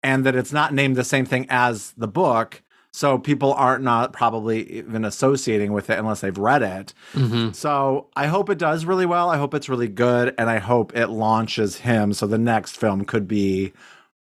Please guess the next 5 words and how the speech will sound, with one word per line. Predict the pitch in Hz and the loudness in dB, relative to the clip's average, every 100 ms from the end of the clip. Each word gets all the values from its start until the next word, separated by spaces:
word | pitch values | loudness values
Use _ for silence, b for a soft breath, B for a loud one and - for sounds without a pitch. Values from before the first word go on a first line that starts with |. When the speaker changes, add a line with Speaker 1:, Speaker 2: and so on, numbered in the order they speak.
| _ - | _ -4
Speaker 1:
you | 113 | -2
know, | 104 82 85 82 _ _ _ | -2 -4 -10 -14 _ _ _
from | 127 117 107 101 - | 0 2 0 -4 -8
the | - 120 | -4 2
author, | 107 92 - 101 92 92 87 | 2 2 0 -4 -2 -4 -6